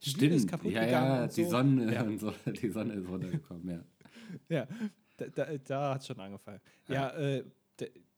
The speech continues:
Speaker 1: ah, okay, okay. Ja, das könnte vielleicht sein.
Speaker 2: Ja, das, ähm, aber man sieht, E S C ist hier großes Thema.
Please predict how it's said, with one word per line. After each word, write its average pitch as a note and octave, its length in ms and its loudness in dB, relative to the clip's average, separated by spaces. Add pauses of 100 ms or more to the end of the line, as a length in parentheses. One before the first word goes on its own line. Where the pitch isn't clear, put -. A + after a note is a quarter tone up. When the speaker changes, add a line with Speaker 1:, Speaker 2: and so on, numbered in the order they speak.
Speaker 1:
ah, G#3 360 -4
okay, C3 300 -8
okay. G#2 320 -8
Ja, D3+ 180 -4
das A3+ 220 -6
könnte A#3 200 -6
vielleicht F#3+ 280 -10
sein. G2+ 260 -10 (460)
Speaker 2:
Ja, F2 280 -8 (540)
das, - 400 -10
ähm, F#2 300 -8
aber A#2 100 -4
man A#2+ 220 0
sieht, D3+ 260 -2
E A#2 140 -4
S A#2+ 160 -10
C A#2+ 200 -4
ist - 280 -8
hier G2+ 260 -6
großes F#2 480 -12
Thema. D2+ 420 -18